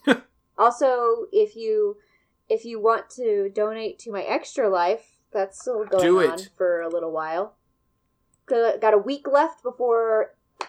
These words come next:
Speaker 2: the next weekend, not this weekend, but next weekend. Or I guess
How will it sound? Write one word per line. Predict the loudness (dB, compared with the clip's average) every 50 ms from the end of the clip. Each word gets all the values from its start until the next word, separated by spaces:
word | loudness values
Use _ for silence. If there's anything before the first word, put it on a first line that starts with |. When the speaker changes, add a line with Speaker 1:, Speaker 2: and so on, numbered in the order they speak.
| -4 0
Speaker 2:
the | 0 2 2 2 0 0 0
next | 0 -2 -2 -2 -4 -8
weekend, | -12 -6 -2 0 0 0 0 0 -2
not | -2 -2 -2
this | -4 -6 -8 -8
weekend, | -8 -8 -6 -8
but | -6 -6
next | -8 -8 -6 -8
weekend. | -8 -6 -6 -6 -8 -8 -10 -14 -18 -20 _ _ _ _ _ _ _ _ _ _ _ _ _ _ _ _ _ _ _ _ -4
Or | -4
I | -2
guess | 0 0 0 0 -2 -8 -18 -20